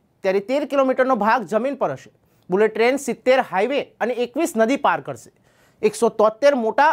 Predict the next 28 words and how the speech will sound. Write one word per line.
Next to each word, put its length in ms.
અને 160
બસો 280
એક 160
નાના 360
પુલ 140
બનાવવામાં 480
આવશે. 220
એ 100
દસ 340
કોચવાળી 500
પાંત્રીસ 380
બુલેટ 260
ટ્રેન 180
સાથે 380
શરૂ 260
થશે. 260
આ 160
ટ્રેનો 360
દરરોજ 340
સિત્તેર 440
ટ્રીપ 280
કરશે 260
અને 140
બુલેટ 320
ટ્રેનમાં 380
એ 100
સાતસો 380
ને 80